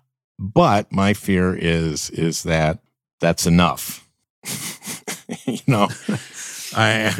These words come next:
Speaker 1: and
Speaker 2: That's enough
Speaker 1: uh,
Speaker 2: for what? That's enough for what?
Speaker 1: that's enough for him to win the next election.
Speaker 2: Yeah. And, and for his people to win in twenty twenty-two.
Speaker 1: Yeah. And, uh, it's, it, you know, th-, this is what I'm saying. The tipping point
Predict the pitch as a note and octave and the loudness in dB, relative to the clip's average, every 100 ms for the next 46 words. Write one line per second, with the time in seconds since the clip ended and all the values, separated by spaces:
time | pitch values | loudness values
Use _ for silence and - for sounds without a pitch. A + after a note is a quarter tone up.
0 | - G#2+ G2 F#2 C3+ C3 C#3 B2 A#2+ B2+ | 0 2 4 4 4 4 4 4 2 2
1 | G#2 G#2+ G#2+ A#2 G#2 G#2+ G2 F2+ D3+ - | -2 -6 -8 -6 -6 -6 -10 0 0 2
2 | E3+ D#3 C#3+ - - B2+ B2 A#2 A2 G#2+ | 2 4 2 -2 -2 0 2 2 2 0
3 | G2 A2 G#2 G2 G2 F#2+ F#2+ F2+ F#2 F2 | 0 0 2 2 2 2 0 0 0 2
4 | E2+ - D2+ C#2+ - - - G2 E2+ - | 0 -4 -6 -8 -10 -14 -6 -4 -4 -12
5 | _ _ - A#2+ A#2+ C3 B2 A#2+ A#2+ A3 | _ _ 0 2 4 4 4 2 4 2
6 | F#3 A#2 A2 A2+ A2+ D3 A#2+ A2+ A2+ A2+ | 4 2 2 2 0 -2 -4 -2 0 0
7 | - G#2+ G#2+ E3+ - - _ _ _ _ | 2 -2 2 0 0 -10 _ _ _ _
8 | _ _ E3 D3+ D3 - _ G2+ G#2 G2+ | _ _ 2 2 0 -12 _ -2 2 4
9 | G2 F#2+ F#2+ G#2+ _ - - - A#2 G#2 | 2 2 -2 -8 _ -10 -10 -2 2 2
10 | - - - A2+ - _ _ - C3+ F#2 | 0 -2 2 2 0 _ _ 0 0 2
11 | G#2 D#3+ B2+ C#3 - B2 A2 A2 F#2+ G#2 | 4 4 4 2 2 0 2 2 2 2
12 | G2+ F#2+ F#2 - F2 G#2+ - A2 - A2 | 2 2 0 -2 0 0 2 0 2 2
13 | G#2+ G#2 | 2 0